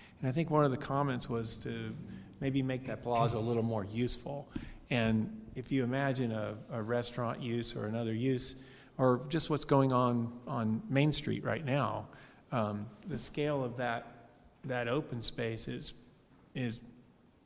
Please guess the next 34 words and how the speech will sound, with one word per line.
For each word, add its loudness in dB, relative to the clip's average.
pretty 4
good. 2
It's -8
not, -4
it's -6
not -2
gigantic, 0
but 2
it's, -2
but -4
it's, -6
it -2
would 0
definitely 0
be -2
functional -4
for 2
a 0
restaurant 0
use. -2
And 2
so, 4
um, -2
the 2
idea 8
was 4
to -2
create -2
just -2
a -2
simple 0
L-shaped 0
seat 2
wall 2